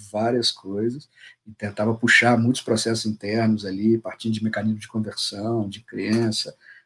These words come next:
né, de política nacional, de estruturação do país e tal. Eles começavam a, a, a tent-, a, a me questionar também e a tentar,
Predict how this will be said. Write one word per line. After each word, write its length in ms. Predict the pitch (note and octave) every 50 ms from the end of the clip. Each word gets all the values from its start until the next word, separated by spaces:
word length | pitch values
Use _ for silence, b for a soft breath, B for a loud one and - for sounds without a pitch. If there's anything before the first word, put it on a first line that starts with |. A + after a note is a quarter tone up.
| b _
né, 300 | - G#2 G#2 A2+ A2+ A2
de 180 | G#2+ G#2+ - A#2
política 600 | A2+ - B2+ A2+ G#2+ A2 A#2+ B2 A#2+ - - G#2+
nacional, 880 | A2 A#2 A2+ - B2+ A2+ G2+ G2 - F#2 G2+ A#2 A#2 A2+ G#2+ G#2 G2+
de 160 | G2+ - A2
estruturação 580 | G#2+ - - B2+ - - A#2 G#2 G2 - - G#2+
do 100 | A2 A#2
país 760 | - - B2 G#2 F#2 F#2+ G2+ G#2+ A2 A#2 A#2 A2+ A2+ G#2 G2+
e 80 | F#2+ F2+
tal. 360 | - - - F2+ G#2 B2 D3+ B B B B B B B _
Eles 300 | - A#2 B2 C3 C#3+ -
começavam 880 | - - D3+ D3+ D3+ D3 - - A#2+ A2+ A#2 B2+ B2 C3+ C#3+ C#3+ C#3 C3
a, 800 | B2+ C3 C3+ C#3 C#3+ C#3 C#3 C#3 C3+ C3 B2+ B2 A#2 A#2 B2 -
a, 520 | B2+ A#2 A#2 A#2 A#2 A2+ A2+ A2 - -
a 40 | C3
tent-, 300 | - - D3+ D3 C#3+ - -
a, 240 | C#3+ C#3 - -
a 40 | C#3+
me 120 | D3 E3 F#3+
questionar 640 | - - F#3+ F#3+ - - - G#3 E3+ D#3 D3+ D#3 D#3+
também 520 | - - F#3+ F#3 C#3 B2 C3+ D3 E3 F3
e 80 | E3+ E3+
a 80 | F3+
tentar, 640 | F3 - - F3 D#3 C3+ - - C3 C#3 D3+ E3 -